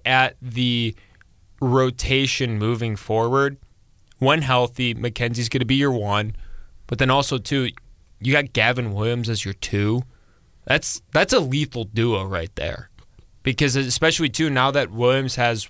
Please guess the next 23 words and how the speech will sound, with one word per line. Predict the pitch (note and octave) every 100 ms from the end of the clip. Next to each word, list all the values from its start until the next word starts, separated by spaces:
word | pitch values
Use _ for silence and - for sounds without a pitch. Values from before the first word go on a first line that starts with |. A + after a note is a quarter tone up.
| _
one | A#2+ G#2+ G#2 G#2+ A2 A2+ A2+
year | A2+ A#2
under | G2+ A2 G#2+
his | G2+ -
belt, | - - G#2 B2 C3+ _
well, | B2 A2 G2+
half | - A2 G2
of | G2+ F#2+
a |
year, | G#2 G2+ G2+ G2 -
you | G2+
know, | G2+ - - - - - -
I'm | B2+ B2+ -
j-, | B2+ C3 -
in | C#3
general, | A#2+ A2+ A2 G#2 G#2+
he's, | B2+ A#2+ -
he | C#3
has | D#3 D3+
experience | C#3+ - D3+ B2+ A2+
under | A#2+ B2
his | A2+
belt | - A2+ A2+